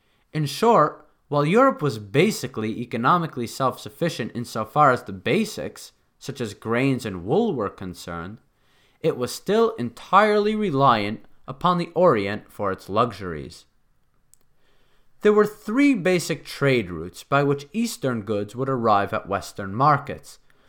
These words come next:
collectively referred to as the Silk Road. Of course, these trade routes were hardly static or fixed,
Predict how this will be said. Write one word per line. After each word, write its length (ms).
collectively 640
referred 540
to 240
as 300
the 100
Silk 400
Road. 400
Of 180
course, 380
these 240
trade 360
routes 240
were 120
hardly 380
static 580
or 100
fixed, 640